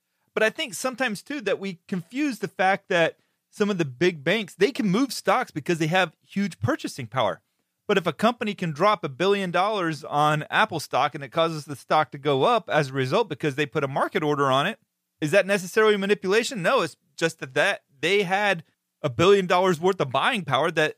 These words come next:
influenced the direction of the stock. That doesn't necessarily make it manipulated. Doesn't necessarily make the market rigged.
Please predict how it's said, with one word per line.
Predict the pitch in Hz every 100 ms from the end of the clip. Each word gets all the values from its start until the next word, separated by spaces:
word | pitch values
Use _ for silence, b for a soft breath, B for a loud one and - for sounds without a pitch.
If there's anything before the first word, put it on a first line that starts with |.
| -
influenced | 165 180 131 135 151 -
the | 156
direction | 143 110 110 - 151
of |
the | 156
stock. | - 220 208 -
That | 139
doesn't | 202 175
necessarily | 160 160 - 180 139
make | 139 143
it | 110
manipulated. | 110 143 - 120 107 123 180 _ _ -
Doesn't | 127 135
necessarily | 143 - 165 156
make | 156 165
the | 175
market | 180 196 214
rigged. | 233 277 113